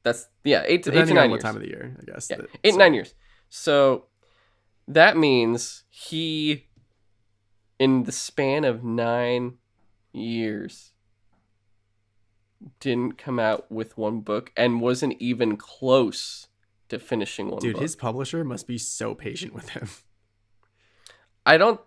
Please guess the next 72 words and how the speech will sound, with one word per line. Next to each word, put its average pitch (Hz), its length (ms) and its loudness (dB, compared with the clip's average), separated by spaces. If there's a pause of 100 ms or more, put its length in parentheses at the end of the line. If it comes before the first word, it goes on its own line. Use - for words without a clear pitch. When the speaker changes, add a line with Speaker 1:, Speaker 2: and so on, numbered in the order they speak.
Speaker 1:
think 160 260 0
the 170 80 -6
publisher 143 540 -4
cares 120 480 -4
at - 100 -14
the - 80 -16
same 120 320 -6
time, 117 320 -2
because 117 480 -6
sales 113 500 -4
of 107 140 -6
his 101 140 -12
books - 280 -6
were - 60 -20
probably 110 320 -2
through 120 140 -8
the 104 120 -10
roof. 151 460 -2
Speaker 2:
Oh, 175 80 2
absolutely. 120 560 0
Speaker 1:
To 147 80 -4
the 135 60 -4
point 147 240 2
where 131 100 2
they 135 80 2
were 120 80 2
fed 120 300 0
forever, 135 340 4
and 117 100 0
they 113 80 0
were 113 120 -2
just 117 180 -6
kinda 117 160 2
like, 117 300 0
"Yeah, 202 220 0
go 147 120 -2
at 135 80 0
your 139 120 0
own, 135 80 0
who 156 180 -6
cares?" 120 480 -2
Like, 113 180 -4
you 131 120 -4
Speaker 2:
Yeah, 175 100 0
Speaker 1:
could 147 80 -2
Speaker 2:
dude, 190 80 2
I, - 20 2
Speaker 1:
literally 127 480 -2
Speaker 2:
I 165 80 2
bought 185 200 4
all 160 260 2
the 165 100 -6
books 180 240 -6
that, 143 320 -6
that 139 140 -2
were 131 120 0
out 180 200 0
at 139 80 -12
the 117 80 -6
time 120 560 -4
as 127 180 -4
soon 147 160 -2
as 139 180 -4
I 135 220 0
was 123 140 -4
like, 123 200 -4
"Oh, 147 180 4
this 123 180 -2
show 127 300 -2
is 151 160 -6
getting 151 220 -2
popular. 170 600 -4